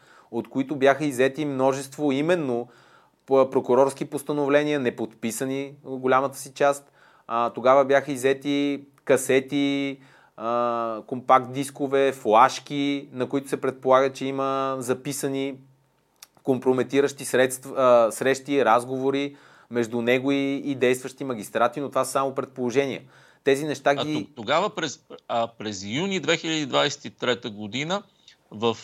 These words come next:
Speaker 2: а, студиото на Свободна Европа при Генка Шикерова гостуваше бившата шефка на Софийската прокуратура Невена Зартова. Просто ще пр-, препоръчам този епизод, ще сложим линк, а, отдолу, защото тя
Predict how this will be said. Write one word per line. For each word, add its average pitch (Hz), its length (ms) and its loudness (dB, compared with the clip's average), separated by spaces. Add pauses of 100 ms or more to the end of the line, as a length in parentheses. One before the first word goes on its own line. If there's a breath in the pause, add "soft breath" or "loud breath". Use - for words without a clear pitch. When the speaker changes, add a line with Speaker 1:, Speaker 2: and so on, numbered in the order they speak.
(120)
Speaker 2:
а, 110 360 0
студиото 180 400 -4
на 165 80 -2
Свободна 160 420 0
Европа 156 280 0
при - 160 -10
Генка 143 320 -4
Шикерова 156 580 -4
гостуваше 156 880 -2
бившата 139 400 -8
шефка 143 340 -4
на 135 100 -8
Софийската - 480 -12
прокуратура 110 720 -4
Невена 107 400 0
Зартова. 120 560 -2 (480 loud breath)
Просто 170 220 -2
ще - 240 -6
пр-, 120 260 -8 (100)
препоръчам 147 520 0
този 143 280 0
епизод, 123 440 -4
ще - 140 -12
сложим 123 420 -4
линк, 127 340 -8
а, 113 280 0
отдолу, 135 440 -2
защото 160 380 -6
тя 156 200 0